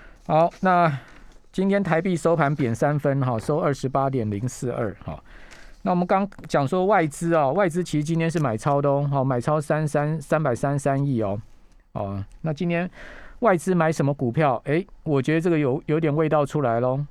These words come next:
外资今天买超上市第一名是友达啊，八万张啊，另外买中钢五万三千张，长荣买了四万七千张，群创买了四万三千张，开发买了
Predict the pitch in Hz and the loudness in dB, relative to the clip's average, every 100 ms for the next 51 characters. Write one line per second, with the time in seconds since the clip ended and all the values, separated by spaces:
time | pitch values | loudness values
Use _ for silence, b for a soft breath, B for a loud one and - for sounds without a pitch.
0 | - 185 165 180 170 165 165 165 127 - | -2 0 2 0 0 2 2 2 0 0
1 | 156 156 156 170 156 147 151 151 147 135 | 0 2 0 0 0 0 0 0 0 0
2 | 147 113 95 104 104 113 110 139 139 127 | 0 0 -2 -2 -2 -2 0 2 2 0
3 | 117 120 117 117 160 143 123 110 160 160 | 0 -2 -2 0 0 0 0 0 0 2
4 | 156 156 143 117 135 131 135 135 131 131 | 2 2 0 0 0 0 0 0 0 0
5 | 131 139 B B B B B B B - | -2 -4 B B B B B B B -2
6 | 160 170 165 147 139 - 175 156 147 - | 2 4 4 2 0 0 2 2 2 -2
7 | 143 143 143 143 147 - 135 156 170 135 | 0 0 2 0 0 0 -2 0 0 0
8 | 110 120 - 143 135 135 135 135 131 135 | -2 -2 -2 0 0 0 0 0 0 -2
9 | 139 - 160 156 151 143 110 117 | -2 0 0 2 0 0 0 -2